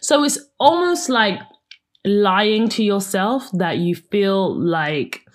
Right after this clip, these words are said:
"Yes, this is the best thing that's ever happened to me." And, you know, like, me personally, like, I keep it real with people. Like, I tell people all the time, like, if you know me, like, you will know I always tell people, "Listen here, okay?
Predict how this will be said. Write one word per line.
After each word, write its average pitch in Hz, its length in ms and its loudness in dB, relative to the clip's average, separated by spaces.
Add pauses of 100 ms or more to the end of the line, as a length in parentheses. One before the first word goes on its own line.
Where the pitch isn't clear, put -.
(260)
"Yes, 339 460 0
this 302 160 -6
is 269 160 0
the 294 80 0
best 302 400 -2
thing 269 220 2
that's 254 160 -4 (140)
ever 269 300 0
happened 254 520 0
to 240 80 0
me." 131 300 -2 (600)
And, 269 420 4
you 269 120 0
know, 233 220 2
like, 220 200 2
me 247 240 2
personally, 190 720 2
like, 175 300 0
I 349 160 2
keep - 260 -2
it 175 140 0
real 156 320 0
with 151 180 -2
people. 147 540 -2
Like, 127 300 -2
I 240 160 2
tell 208 240 -6
people - 280 -8
all 127 200 -6
the - 100 -6
time, 233 320 -2
like, 180 180 -2
if 196 140 -4
you 214 160 0
know 208 300 0
me, 202 320 0
like, 147 340 -4
you 185 180 0
will 165 120 -2
know 180 420 0
I 233 360 6
always 196 340 0
tell 165 280 -2
people, 160 380 -2
"Listen 196 560 0
here, 180 440 0
okay? 175 440 -2